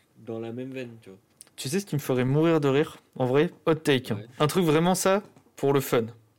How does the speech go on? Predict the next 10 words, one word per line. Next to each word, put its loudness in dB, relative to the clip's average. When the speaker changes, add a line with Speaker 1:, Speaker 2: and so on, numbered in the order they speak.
Speaker 2:
Imagine 2
une 2
Speaker 1:
Vas-y, 6
Speaker 2:
arme, 0
Speaker 1:
dis-moi. -14
Speaker 2:
Runblade, 2
ok, -2
l'arme 2
de 0
Vincent, -2